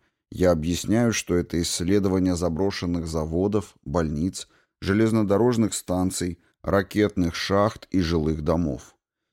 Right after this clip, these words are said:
Меня интересует, как все было устроено раньше. Прошлое. История. Я был женат восемь месяцев.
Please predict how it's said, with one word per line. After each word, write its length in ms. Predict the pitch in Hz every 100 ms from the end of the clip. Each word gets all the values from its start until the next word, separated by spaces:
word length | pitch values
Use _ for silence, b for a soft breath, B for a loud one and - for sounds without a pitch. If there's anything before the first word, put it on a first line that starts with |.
| -
Меня 360 | 82 98 117
интересует, 760 | 131 117 - 101 - 113 117 -
как 260 | - 107 -
все 320 | - 101 107
было 280 | 87 98 87
устроено 680 | 80 - - 87 87 90
раньше. 500 | 92 90 65 - 71 - _ _
Прошлое. 540 | - 127 113 - 53 - - _
История. 680 | - 92 - 98 80 - - _ _ _ _ _ _ _ -
Я 220 | 90 139
был 200 | 135 131
женат 440 | 107 107 120 123
восемь 400 | 90 90 98 98
месяцев. 760 | 95 82 69 - - - -